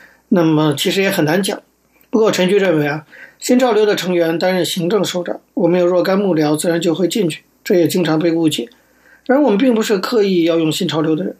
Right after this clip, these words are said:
而是希望培植年轻人，让他们学习如何执政。在不同位置、不同社团或专业领域上，新潮流年轻幕僚表现出来的，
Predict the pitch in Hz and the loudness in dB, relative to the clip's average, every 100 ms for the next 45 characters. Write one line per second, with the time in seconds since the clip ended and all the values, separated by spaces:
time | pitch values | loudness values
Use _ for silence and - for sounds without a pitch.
0 | - 202 160 151 208 185 156 - 170 175 | -6 -2 -2 0 0 0 0 0 0 0
1 | 165 165 165 214 170 - _ _ _ 214 | 0 -2 -2 0 -2 -4 _ _ _ 0
2 | 185 202 190 180 208 185 196 196 180 180 | 2 2 0 -2 0 0 0 0 -2 0
3 | 175 226 247 _ _ - _ _ - - | 0 0 -4 _ _ -20 _ _ -6 0
4 | 233 226 233 254 202 175 175 170 180 185 | 2 2 2 2 2 2 0 0 0 -2
5 | 202 202 165 175 156 165 226 - 185 170 | -2 -2 -2 -2 0 -2 -4 -2 0 2
6 | 233 247 190 160 185 165 - - _ _ | 2 2 0 0 -2 -4 -6 -12 _ _
7 | - 208 202 185 175 165 170 185 226 196 | -2 0 2 2 2 2 0 0 -2 0
8 | 160 160 160 151 139 214 190 208 208 254 | 0 0 0 -2 0 -2 -2 -6 -6 -8